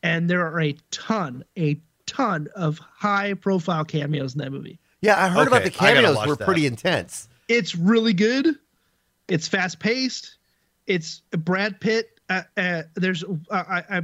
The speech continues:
Speaker 1: there's so many good Brad Pitt character references to other movies he's in,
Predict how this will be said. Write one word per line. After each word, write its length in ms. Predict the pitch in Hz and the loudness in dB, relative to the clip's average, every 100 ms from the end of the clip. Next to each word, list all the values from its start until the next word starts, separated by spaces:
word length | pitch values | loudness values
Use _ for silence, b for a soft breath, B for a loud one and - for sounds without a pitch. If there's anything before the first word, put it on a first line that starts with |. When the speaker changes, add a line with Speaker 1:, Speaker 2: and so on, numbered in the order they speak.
| 165 | -4
Speaker 1:
there's 300 | 202 165 - | -4 -4 -8
so 260 | - - 247 | -10 -6 -4
many 200 | 262 233 | -2 -2
good 260 | 220 180 | -2 -2
Brad 380 | 170 180 196 - | -2 -2 -2 -4
Pitt 280 | - 220 226 | -4 -4 -4
character 340 | - 208 208 214 | -6 -4 -4 -4
references 480 | 214 220 214 208 | -2 -2 -4 -2
to 80 | 190 | -2
other 160 | 180 185 | -2 0
movies 320 | 180 202 190 | 0 0 0
he's 160 | 214 214 | 0 0
in, 280 | 226 254 | 0 0